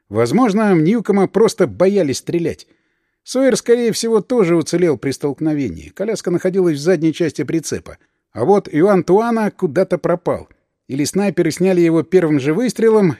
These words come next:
или ударом сбросило на мостовую. «Сменить позиции, направление на юг, вон за то белое здание». Уверенным командным голосом распорядился Янг, словно собирал толпу, которая разбрелась по всей округе, а не горстку людей на расстоянии нескольких метров друг от друга.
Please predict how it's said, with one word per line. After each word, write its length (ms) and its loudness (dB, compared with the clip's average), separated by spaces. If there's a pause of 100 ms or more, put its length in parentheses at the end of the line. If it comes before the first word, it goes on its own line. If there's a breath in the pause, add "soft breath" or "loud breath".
(100)
или 220 -6
ударом 480 2
сбросило 480 -2
на 140 2
мостовую. 680 -4 (240)
«Сменить 460 2
позиции, 560 0
направление 680 2
на 100 4
юг, 420 0
вон 280 2
за 100 2
то 160 2
белое 360 2
здание». 520 -2 (280)
Уверенным 520 0
командным 640 0
голосом 380 0
распорядился 640 -4
Янг, 480 -2
словно 420 0
собирал 420 0
толпу, 480 -2
которая 460 0
разбрелась 480 0
по 140 -6
всей 240 -6
округе, 460 -4 (240 soft breath)
а 80 -2
не 120 0
горстку 380 -2
людей 380 0
на 100 4
расстоянии 560 2
нескольких 600 -2
метров 420 -2
друг 260 -6
от 160 -2
друга. 340 -8